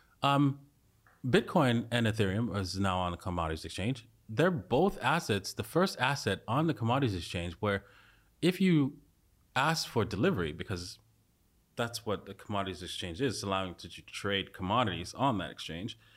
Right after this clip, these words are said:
and ask for delivery of the commodity, right? So if you take, you write up a contract saying,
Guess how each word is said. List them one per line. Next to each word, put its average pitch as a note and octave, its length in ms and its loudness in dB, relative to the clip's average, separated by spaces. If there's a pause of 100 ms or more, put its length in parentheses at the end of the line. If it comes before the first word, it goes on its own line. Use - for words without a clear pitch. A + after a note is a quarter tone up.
(240)
and G2 120 -4
ask F2+ 240 -4
for F#2 140 -8
delivery G#2 420 -2
of D#2+ 80 -6
the C#2 80 -10
commodity, - 440 -14 (760)
right? A2 220 -8
So F#2+ 180 -4
if F2+ 80 -8
you A#2+ 120 2
take, B2 340 -2 (160)
you A#2+ 260 2
write A#2+ 200 4
up A2+ 160 -2
a A2 40 -2
contract B2+ 540 2
saying, G2 220 -2